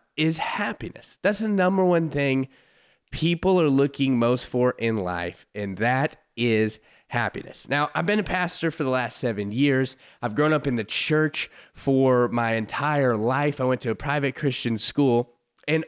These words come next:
often the conversation around happiness makes people kinda tiptoe,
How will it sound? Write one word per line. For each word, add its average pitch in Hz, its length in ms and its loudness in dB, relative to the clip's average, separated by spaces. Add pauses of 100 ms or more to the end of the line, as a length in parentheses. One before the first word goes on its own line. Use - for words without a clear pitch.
often 262 500 0
the 180 80 2
conversation 196 1080 -2
around 147 340 0
happiness 139 720 -4 (640)
makes 160 300 -2
people 165 580 0 (440)
kinda 180 340 0
tiptoe, - 720 -6